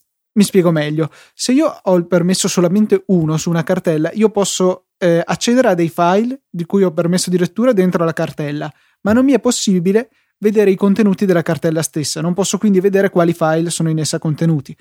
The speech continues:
Se però so il nome del file o di una sottocartella con dentro un altro file all'interno della cartella in questione, posso, eh, accederci se c'è il permesso uno. Il permesso di lettura, invece, quattro, eh, riguarda proprio la possibilità di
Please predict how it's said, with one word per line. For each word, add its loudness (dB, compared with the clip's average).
Se -2
però 2
so -2
il 2
nome 2
del 0
file 0
o -4
di -4
una -4
sottocartella -2
con -4
dentro -4
un -2
altro -4
file -6
all'interno 2
della 0
cartella -2
in -2
questione, -2
posso, 0
eh, -2
accederci -2
se -6
c'è -2
il -2
permesso -4
uno. -2
Il -2
permesso 0
di -4
lettura, 2
invece, -4
quattro, -6
eh, 2
riguarda 2
proprio 0
la 2
possibilità 0
di -2